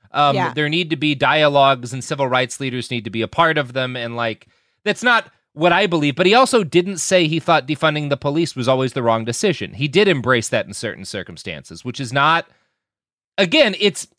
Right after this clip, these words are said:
Speaker 1: it's not where I am, but I didn't expect Joe Biden to throw anything towards that. And it,
Speaker 2: Yeah.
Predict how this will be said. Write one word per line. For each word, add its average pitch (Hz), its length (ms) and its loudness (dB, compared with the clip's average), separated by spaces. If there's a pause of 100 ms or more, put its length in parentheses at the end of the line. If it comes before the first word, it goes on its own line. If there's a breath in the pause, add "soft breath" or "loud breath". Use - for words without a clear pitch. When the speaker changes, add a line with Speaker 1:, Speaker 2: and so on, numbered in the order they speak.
Speaker 1:
it's 202 220 -4
not 254 280 0
where 190 260 6
I 180 120 4
am, 196 520 2 (360)
but 170 240 0
I 170 160 4
didn't 185 360 -2
expect 180 560 -4
Joe 156 280 0
Biden 139 540 -2
to 131 140 -6
throw 131 540 0
anything 147 580 -4
towards 107 380 -4
that. 104 200 -2
And 135 180 -4
it, 143 180 -4
Speaker 2:
Yeah. 175 360 -8